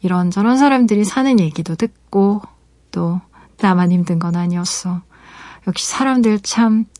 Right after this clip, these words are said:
힘들지만 열심히 살고 있구나. 이런 것도 느끼시면서 음악도 듣고요.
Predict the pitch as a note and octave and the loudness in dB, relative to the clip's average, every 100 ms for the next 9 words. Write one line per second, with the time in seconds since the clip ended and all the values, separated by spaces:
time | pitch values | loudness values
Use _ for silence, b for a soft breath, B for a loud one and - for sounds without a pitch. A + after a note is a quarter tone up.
0 | _ - A#3+ C4 A#3+ A3 F#3 E3+ F3 G#3+ | _ -2 2 2 2 2 2 0 0 0
1 | G3+ C4+ B3+ F3 - A#3 A3 F#3+ G#3+ F#3 | 2 2 2 0 0 2 4 4 4 2
2 | F3 F3 - E3 D3+ - E3+ - F3 E3+ | 0 -2 -6 -8 -8 -8 -10 -8 -8 -6
3 | F#3 G3+ C4+ B3 - - - F#3 | -2 -2 0 -6 -8 -18 -16 -10